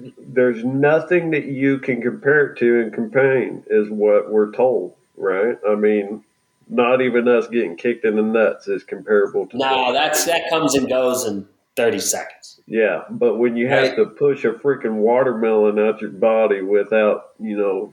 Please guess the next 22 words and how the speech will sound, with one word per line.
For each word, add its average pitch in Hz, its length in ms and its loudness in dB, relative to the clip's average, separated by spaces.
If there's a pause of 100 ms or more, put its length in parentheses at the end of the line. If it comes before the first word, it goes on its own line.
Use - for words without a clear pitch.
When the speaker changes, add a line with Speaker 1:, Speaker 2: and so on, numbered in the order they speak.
Speaker 1:
numbing 110 540 0
drugs, 110 520 0
I'm 120 220 -2
sure 135 440 -4 (280)
my 107 80 0
wife 123 420 2
did 113 200 2
it. - 200 -2 (520)
The 104 480 -2
second 135 520 -2
one, 139 380 0 (540)
epidural 123 840 2
wore 120 420 2
off, 120 300 0
and 98 160 -10
she 107 160 -6
had 113 160 2
to 92 100 -4
do 104 200 2
it 104 80 0
all 101 200 0
natural. 101 500 -4